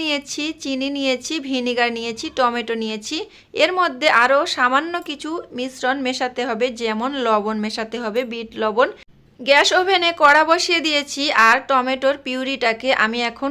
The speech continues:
কড়ার মধ্যে ঢেলে দিচ্ছি। এই পর্যায়ে আমি গ্যাসের ফ্লেম স্লো রেখেছি। আর টমেটো সস বানানোর ক্ষেত্রে অনবরত এটা কিন্তু নাড়ানাড়ি করতে হবে কন্টিনিউ,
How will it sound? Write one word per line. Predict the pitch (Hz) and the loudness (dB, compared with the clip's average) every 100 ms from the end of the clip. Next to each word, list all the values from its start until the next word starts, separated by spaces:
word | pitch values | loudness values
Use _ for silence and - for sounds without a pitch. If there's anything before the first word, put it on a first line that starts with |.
| 294 | 2
কড়ার | 240 233 233 | 4 4 0
মধ্যে | 240 208 254 262 | -4 -2 -2 -2
ঢেলে | 247 240 240 | -4 -4 -4
দিচ্ছি। | 226 - 277 285 269 | -8 -10 -10 -2 -2
এই | 294 339 | 2 2
পর্যায়ে | 320 240 269 285 254 | 2 4 2 4 2
আমি | 247 254 | 0 -2
গ্যাসের | 233 247 285 269 | -2 -2 -6 -4
ফ্লেম | 254 262 285 | 0 0 0
স্লো | 254 247 233 | 0 2 2
রেখেছি। | 226 240 226 269 320 - - - - 240 | -2 -4 -6 -6 -8 -8 -20 -10 2 4
আর | 254 277 | 4 4
টমেটো | 269 339 392 403 | 2 2 0 2
সস | 392 370 320 | 4 4 6
বানানোর | 294 302 330 330 330 | 4 4 -2 -4 -4
ক্ষেত্রে | 320 - 302 - | -8 -2 0 2
অনবরত | 240 285 294 277 262 262 285 | 2 2 2 2 2 0 -2
এটা | 247 240 | 0 -4
কিন্তু | 240 233 269 262 | -6 -6 -4 0
নাড়ানাড়ি | 233 233 254 285 277 | 0 2 0 0 -2
করতে | 262 - 262 | -2 -4 -2
হবে | 220 254 269 | 0 0 0
কন্টিনিউ, | 233 226 240 233 | -2 -2 -6 -4